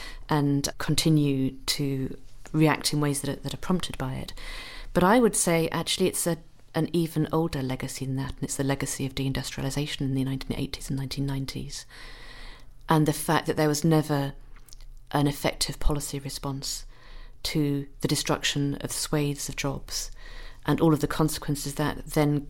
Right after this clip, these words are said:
got embedded in particular places in our economies, the Rust Belt or, or the north of England. And a vicious circle then starts of people who don't have employment, the schools become worse, so the,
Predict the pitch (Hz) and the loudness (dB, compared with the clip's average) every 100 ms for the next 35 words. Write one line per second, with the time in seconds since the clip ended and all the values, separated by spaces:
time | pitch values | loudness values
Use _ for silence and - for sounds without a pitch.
0 | - - 151 - 147 143 147 147 139 - | -6 0 0 2 0 2 0 0 -2 -2
1 | - - - 147 - 147 - - 135 - | -2 -2 -4 -6 -4 -4 -4 -6 -6 -4
2 | 143 135 139 - 139 135 135 - - 127 | -4 -2 -4 -4 -4 -4 -6 -8 -6 -4
3 | 139 - 139 131 143 139 131 - - - | -4 -2 -2 -2 -4 -4 -6 -10 -12 -4
4 | 143 143 139 - - 135 143 143 139 143 | 2 4 2 0 -2 0 0 -2 -4 -6
5 | - - - - - - - 147 143 143 | -10 -12 -12 -12 -12 -10 -2 2 4 4
6 | 139 - - - 143 - - - - 226 | 2 0 -4 0 2 4 4 4 4 4
7 | - 135 135 - - - - - 143 143 | 0 -8 -8 -12 -18 -16 -14 -4 -2 0
8 | - 139 135 - - - 139 - 151 - | 0 -2 -4 -6 -8 -6 -8 -6 -6 -4
9 | 135 139 143 139 139 131 131 202 185 165 | -4 -2 -2 -4 -4 -4 2 4 4 4
10 | 160 - - - - - - - - - | 0 -6 -12 -14 -16 -16 -16 -12 -8 -6
11 | - 180 170 160 160 - - - 151 151 | 2 6 8 6 2 -6 -8 -4 -2 2
12 | 147 147 143 139 - - - - - - | 2 4 2 -2 -4 -4 -6 -8 -4 -2
13 | 135 131 - - - - | 0 -2 -4 -8 -10 -6